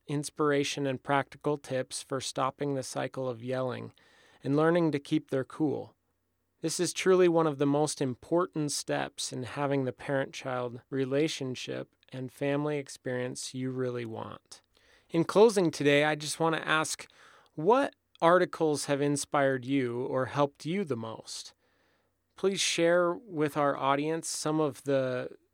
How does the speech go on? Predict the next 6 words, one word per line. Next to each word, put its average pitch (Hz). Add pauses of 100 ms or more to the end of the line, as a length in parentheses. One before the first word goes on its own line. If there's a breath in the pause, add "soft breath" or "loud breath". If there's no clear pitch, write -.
the 135
best 151
articles, 147
parenting 147
articles, 135 (920 soft breath)
um, 123